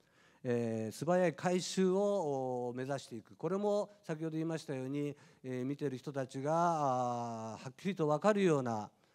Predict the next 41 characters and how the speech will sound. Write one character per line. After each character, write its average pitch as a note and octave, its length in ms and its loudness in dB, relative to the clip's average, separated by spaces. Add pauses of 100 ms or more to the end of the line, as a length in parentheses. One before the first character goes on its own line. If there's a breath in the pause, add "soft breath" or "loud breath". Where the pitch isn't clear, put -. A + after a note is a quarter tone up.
(160 soft breath)
え A2 1300 -2
ー、 D3 40 -14 (840)
全 C3+ 200 -2
員 D#3+ 100 0
が F3 100 2
そ D3+ 140 2
う D3 60 4
い D3+ 60 2
う D3 80 2
意 E3 80 -2
識 C3+ 240 -6
し - 100 -12
て A#2 120 -6
る、 B2+ 160 -6 (420 soft breath)
ゲ D3 140 2
ー D3+ 40 2
ゲ E3 100 2
ン E3 60 2
プ E3+ 100 0
レ D#3 100 2
ス C3 120 -6
で B2 140 0
は A#2 140 0
な C#3 140 2
い C3 60 0
で B2 80 -2
す - 100 -10
け A#2+ 100 -4
れ A#2 100 -2
ど B2 140 -2
も、 F3 420 6 (260 loud breath)
お、 A#2+ 520 2
そ - 140 -4
の B2 80 0
ボ C#3 240 2
ー C#3+ 40 0
ル C#3+ 60 0
に C#3+ 140 -2
対 D3 280 -2
し - 100 -10
て E3 560 2